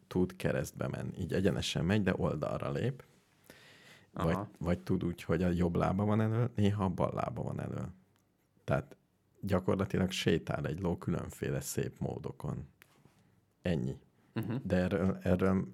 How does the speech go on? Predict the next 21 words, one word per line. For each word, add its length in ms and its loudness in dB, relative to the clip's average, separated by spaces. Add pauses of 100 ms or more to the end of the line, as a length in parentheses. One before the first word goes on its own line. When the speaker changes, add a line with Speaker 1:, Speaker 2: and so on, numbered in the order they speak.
Speaker 1:
én 360 -2
ezen 320 -4
fogok 360 -2
gúnyolódni 680 -4 (160)
nagyon 320 -4
sokat, 440 -12
jó? 240 0
A 80 -8
következő 520 -8
adásban. 640 -10 (800)
Speaker 2:
Oké, 200 -18 (100)
nyitott 300 -12
vagyok 280 -12
rá. 180 -12 (840)
Öm, 520 6
akkor 240 -2
betesszük 440 -2
ezt 180 -4
a 40 -10
zenét. 440 -4 (100)
Speaker 1:
Melyiket? 540 -2